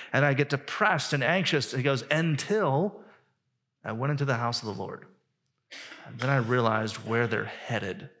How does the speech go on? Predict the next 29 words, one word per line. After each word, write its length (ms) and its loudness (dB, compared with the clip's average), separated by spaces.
And 160 -2
I 220 4
glamorized 720 2
them 180 2
and 80 -2
thought 220 2
they 100 0
had 100 4
it 60 4
all 140 4
together, 340 2
when 140 0
in 120 0
reality, 720 2
they 80 -4
have 80 -2
no 120 0
relationship 500 -2
with 140 -12
God. 440 -6
And 140 0
their 180 0
end 420 2
is 160 -6
the 80 -6
dust 400 0
of 80 -2
the 160 -8
earth. 380 -10